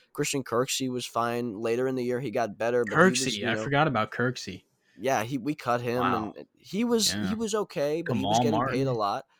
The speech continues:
Speaker 1: Kamal Martin just got cut, and we just picked him last year. I mean, t-, to have a guy with a little bit of not only experience, but he just, like, he's been such a, just a calming presence to have a guy who's gonna be there,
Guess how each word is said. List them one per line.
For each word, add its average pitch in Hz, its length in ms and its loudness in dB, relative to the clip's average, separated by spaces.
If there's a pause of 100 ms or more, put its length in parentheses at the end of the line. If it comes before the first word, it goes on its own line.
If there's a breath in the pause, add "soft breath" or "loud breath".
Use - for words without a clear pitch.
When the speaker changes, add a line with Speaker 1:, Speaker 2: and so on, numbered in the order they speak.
(140)
Speaker 1:
Kamal 156 300 6
Martin 160 400 4
just 151 240 -4
got 139 220 0
cut, 147 220 -2
and 127 100 -6
we 113 80 -4
just 120 320 -6
picked 143 260 -8
him 139 140 -6
last 123 300 -2
year. 123 220 -4
I 117 60 -4
mean, 113 220 -8 (640 soft breath)
t-, - 180 -18
to 202 80 -2
have 196 200 4
a 214 60 4
guy 156 260 6
with 147 160 2
a 131 40 2
little 139 240 0
bit 135 140 0
of 123 240 -6 (320)
not 151 320 0
only 165 180 0
experience, 123 640 -4
but 110 160 -10
he 131 120 -6
just, 135 240 -6
like, 113 320 -4
he's - 320 -6
been 131 220 -4
such - 400 -2
a, 123 380 -2 (840 loud breath)
just 233 220 -2
a 220 40 -2
calming 165 440 0
presence 151 440 -4
to 127 60 -10
have 135 240 0
a 139 40 0
guy 120 280 0
who's 120 380 -6 (420)
gonna 151 220 0
be 147 200 -4
there, 120 460 -2